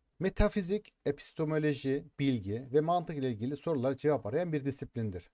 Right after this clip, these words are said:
Şimdi o zaman felsefe etik demek, ahlak demek, epistemoloji de bilgi demek. Hem etik, hem metafizik, hem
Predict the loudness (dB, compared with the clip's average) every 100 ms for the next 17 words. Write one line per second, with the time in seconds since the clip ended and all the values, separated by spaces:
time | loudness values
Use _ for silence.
0 | _ -4 -2 0 0 -2 2 2 0 -4
1 | -2 -4 _ _ _ -4 -4 -2 -2 0
2 | 0 2 4 4 2 -4 -6 -8 _ -4
3 | -4 -4 -4 0 2 2 0 0 -2 -2
4 | -2 -4 _ _ -20 -20 _ _ _ 4
5 | 4 4 -2 -2 -10 -4 0 2 2 -2
6 | -4 -6 -4 -6 -6 -6